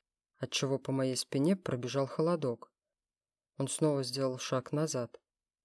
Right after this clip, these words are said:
и указал мне на праздничный стол. Всё выглядело слишком красиво и аппетитно. Я почувствовала, как ароматы, сладкие, пряные, манящие,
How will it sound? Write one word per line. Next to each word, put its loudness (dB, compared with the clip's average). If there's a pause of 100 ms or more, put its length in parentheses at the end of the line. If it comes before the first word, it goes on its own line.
и 2
указал 4
мне 6
на 0
праздничный 2
стол. -4 (600)
Всё -2
выглядело 4
слишком -2
красиво 4
и 6
аппетитно. -4 (600)
Я 0
почувствовала, 0
как -4
ароматы, 0 (120)
сладкие, 0
пряные, 2
манящие, 0